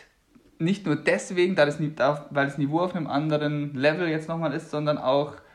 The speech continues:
von der Breite her, weil du hast noch Jonas Siegenthaler zum Beispiel, ich glaub, der ist Österreicher oder Schweizer. Ja, du wirst jetzt viele Spiele hintereinander haben, viel Rotation haben oder viel Rotation brauchen und von deren Perspektive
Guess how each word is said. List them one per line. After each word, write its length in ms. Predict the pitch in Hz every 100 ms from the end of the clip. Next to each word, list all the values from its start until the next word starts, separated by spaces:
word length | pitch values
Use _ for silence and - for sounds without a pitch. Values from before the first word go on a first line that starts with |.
| - _ _ _
von 180 | - 156
der 100 | 151
Breite 360 | 131 127 202 185
her, 140 | 190
weil 80 | 151
du 80 | 139
hast 120 | 147
noch 120 | 143
Jonas 400 | 143 147 143 -
Siegenthaler 500 | 190 196 190 175 165
zum 140 | 160 165
Beispiel, 420 | 156 - 175 165
ich 140 | 156
glaub, 160 | - 123
der 100 | 120
ist 160 | -
Österreicher 520 | 139 151 - - - 139
oder 100 | 120
Schweizer. 480 | 139 156 - 190 - - - - - - _ _ _ _ _ _ _ _ _ -
Ja, 340 | 151 156 - 165
du 260 | 156 151
wirst 480 | 170 214 - - -
jetzt 400 | 160 170 - - -
viele 180 | 190 190
Spiele 220 | - 170
hintereinander 400 | 156 151 196 180
haben, 200 | 175 185
viel 200 | 190 170
Rotation 680 | 156 151 135 - 175 190
haben 420 | 180 165 160 175 - - _
oder 180 | 139 147
viel 260 | 147 175 156
Rotation 520 | 151 147 - 139 127
brauchen 480 | 135 139 226 220 220
und 280 | 143 147
von 400 | 147 - 143 131 -
deren 500 | 170 190 196 196 196 - _ _ -
Perspektive 880 | 156 151 151 156 202 196 196 196